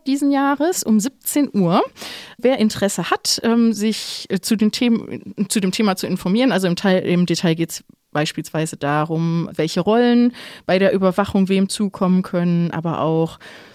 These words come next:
welche Pflichten genau beim Datenschutzbeauftragten liegen, wie beispielsweise ein Überwachungskonzept aussehen kann, aber auch ein Datenschutzauditprogramm, das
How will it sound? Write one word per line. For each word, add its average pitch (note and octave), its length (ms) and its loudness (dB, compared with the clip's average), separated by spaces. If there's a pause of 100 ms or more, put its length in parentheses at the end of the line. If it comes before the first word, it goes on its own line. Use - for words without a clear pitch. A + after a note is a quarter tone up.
(120)
welche E3+ 220 0
Pflichten F3+ 520 -2
genau E3 400 2
beim E3 220 0
Datenschutzbeauftragten G3+ 1300 -2
liegen, F3+ 600 2
wie F#3 100 0
beispielsweise A3 580 0
ein G#3 60 2
Überwachungskonzept A3 920 0
aussehen G3+ 520 2
kann, G3 440 0
aber E3 240 0
auch D3+ 260 0
ein D#3 460 0
Datenschutzauditprogramm, G3+ 1080 0
das F3+ 220 -2